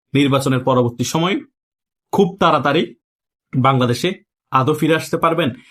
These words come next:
এই সকল বিষয় নিয়ে আজকে আমি আলোচনা করব। আশা করছি আপনারা শেষ পর্যন্ত ভিডিওটি দেখবেন,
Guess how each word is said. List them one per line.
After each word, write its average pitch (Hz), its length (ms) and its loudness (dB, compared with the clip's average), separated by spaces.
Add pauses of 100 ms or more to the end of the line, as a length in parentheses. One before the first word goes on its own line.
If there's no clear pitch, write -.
(180)
এই 165 160 2
সকল 160 400 -2
বিষয় 147 320 0
নিয়ে 175 200 -2
আজকে 170 320 -4 (540)
আমি 131 240 -2
আলোচনা 139 400 0
করব। 123 220 -2 (400)
আশা 135 240 -2
করছি 151 280 -4
আপনারা 143 300 -4 (460)
শেষ 156 320 -2
পর্যন্ত 151 320 -2 (440)
ভিডিওটি 127 360 2
দেখবেন, 147 300 -4